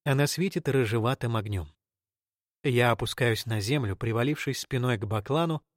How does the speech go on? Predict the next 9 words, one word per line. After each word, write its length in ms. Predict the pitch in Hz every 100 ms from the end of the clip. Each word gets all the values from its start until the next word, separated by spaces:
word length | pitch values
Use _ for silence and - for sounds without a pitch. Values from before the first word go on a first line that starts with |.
| _ _ -
и 120 | 208
начинаю 480 | 185 - 110 120 120
читать. 540 | - 101 82 - - _ _ _ _ _ _ _ _ _ _ -
Перед 280 | 117 120
тобой 440 | - 120 123 160 160
рассказ 580 | 143 - - 156 160 143
из 140 | -
первых 480 | - 131 117 104 -
уст 320 | 160 - -